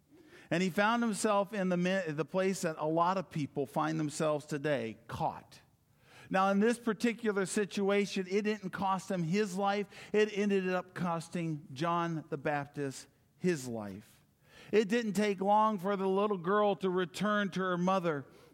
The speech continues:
from her mother to, to, to Herod to say, "I want you to give me right now the head of John the Baptist on the platter." Can you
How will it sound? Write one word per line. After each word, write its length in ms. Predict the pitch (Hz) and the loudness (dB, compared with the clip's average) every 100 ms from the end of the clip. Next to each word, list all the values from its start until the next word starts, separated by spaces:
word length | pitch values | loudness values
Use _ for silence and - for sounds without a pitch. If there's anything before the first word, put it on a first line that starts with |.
| - | -4
from 220 | 196 196 | 0 2
her 120 | 185 | 2
mother 340 | 175 175 175 | 2 2 0
to, 440 | 175 - 196 185 160 | -2 0 0 0 -2
to, 180 | 135 180 | -4 -6
to 240 | - 196 | -2 -2
Herod 360 | 170 190 185 160 | 0 0 -2 -2
to 120 | 160 | -6
say, 320 | 143 175 160 143 - - | -2 0 0 -2 -10 -2
"I 120 | - | 2
want 280 | 196 196 190 | 2 2 0
you 80 | 190 | -2
to 100 | 180 | -2
give 360 | 151 165 190 165 | -2 0 0 0
me 160 | 160 | -2
right 360 | 156 151 180 190 | 0 0 0 0
now 240 | 175 170 | 0 0
the 120 | 156 | 0
head 200 | 147 170 | 0 0
of 120 | 165 147 | -2 -2
John 240 | 170 165 | -2 -2
the 80 | 160 | -2
Baptist 480 | 160 165 156 147 - | 0 -2 -2 -8 -4
on 260 | 151 156 | -2 0
the 80 | 151 | -2
platter." 580 | - 175 160 143 120 117 - _ _ - - - | -4 0 0 0 -4 -8 -14 _ _ -20 -20 -2
Can 240 | 226 208 | 2 4
you 220 | 202 233 | 4 2